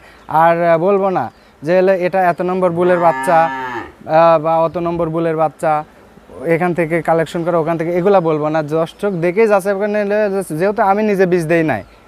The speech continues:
বা আমার খামারে বীজ দেই নাই, যে আমি হলো হচ্ছে বুলের হলো হচ্ছে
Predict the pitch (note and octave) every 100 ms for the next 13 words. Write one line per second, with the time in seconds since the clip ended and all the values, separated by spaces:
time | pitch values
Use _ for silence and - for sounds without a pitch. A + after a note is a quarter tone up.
0 | _ - D3+ F3 G3 G3+ F3+ G#3 G#3+ G3+
1 | F3+ G3+ G#3+ A#3 A3+ G#3 G#3+ G#3 G3 G3
2 | E3+ F#3 F#3 F#3 F3+